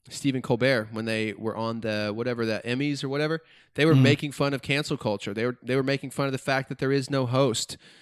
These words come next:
Speaker 1: Uh, Sarah Silverman was saying that nobody wants to host anything anymore 'cause it's just, it doesn't pay
Speaker 2: Yeah,
Speaker 1: enough
Speaker 2: they're
Speaker 1: to be
Speaker 2: eating
Speaker 1: as
Speaker 2: their own.
Speaker 1: dangerous.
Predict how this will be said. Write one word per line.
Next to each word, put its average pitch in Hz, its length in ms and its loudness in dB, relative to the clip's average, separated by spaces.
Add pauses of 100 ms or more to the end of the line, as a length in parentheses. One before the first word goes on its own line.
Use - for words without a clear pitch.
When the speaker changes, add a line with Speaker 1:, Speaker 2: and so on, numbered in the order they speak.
(300)
Speaker 1:
Uh, 110 460 0
Sarah 151 340 4
Silverman 156 500 2
was 117 120 0
saying 131 300 -2
that 120 120 0
nobody 147 300 4
wants 151 240 -2
to 147 100 2
host 170 300 4
anything 131 360 -4
anymore 113 360 -2
'cause 117 240 -6
it's 117 140 -2
just, - 280 -4 (220)
it 120 280 -6
doesn't 131 300 0
pay 135 220 0
Speaker 2:
Yeah, 147 140 6
Speaker 1:
enough 131 180 4
Speaker 2:
they're 143 120 6
Speaker 1:
to 127 40 0
be 170 80 6
Speaker 2:
eating 202 180 10
Speaker 1:
as 190 60 8
Speaker 2:
their 190 220 10
own. 208 80 8
Speaker 1:
dangerous. 131 220 6